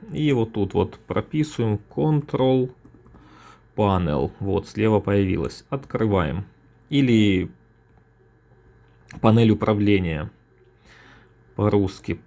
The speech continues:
После этого выбираем Programs and Features. Programs and Features.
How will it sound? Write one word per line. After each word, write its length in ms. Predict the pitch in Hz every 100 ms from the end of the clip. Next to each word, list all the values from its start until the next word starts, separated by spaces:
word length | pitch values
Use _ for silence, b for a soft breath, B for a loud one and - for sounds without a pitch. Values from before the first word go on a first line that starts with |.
| -
После 360 | 139 139 131
этого 200 | 135 110
выбираем 500 | 101 101 110 131 120
Programs 640 | 98 104 110 110 139 139 -
and 240 | 104 117
Features. 800 | - - 107 - 82 82 - - - b b b _ -
Programs 540 | 107 107 120 139 135
and 200 | - 113 -
Features. 460 | 110 95 - -